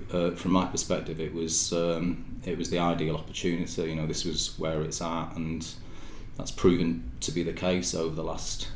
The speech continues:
um, six years now. Um, you know, it's been, it's been a roller coaster, but, um, uh, there's no other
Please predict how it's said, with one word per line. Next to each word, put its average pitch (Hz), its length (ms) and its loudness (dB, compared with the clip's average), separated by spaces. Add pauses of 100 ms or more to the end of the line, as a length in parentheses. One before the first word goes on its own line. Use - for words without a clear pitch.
um, 82 400 0
six - 380 -2
years 82 400 0
now. 78 240 0 (240)
Um, 82 640 0
you 82 80 -4
know, 80 140 -2
it's 80 160 -2
been, 80 440 2 (500)
it's - 100 -6
been - 120 4
a 85 60 6
roller 90 320 8
coaster, 80 480 -2 (140)
but, - 320 -4
um, 85 640 0
uh, 87 200 0 (320)
there's 87 140 2
no 90 240 8
other 82 280 4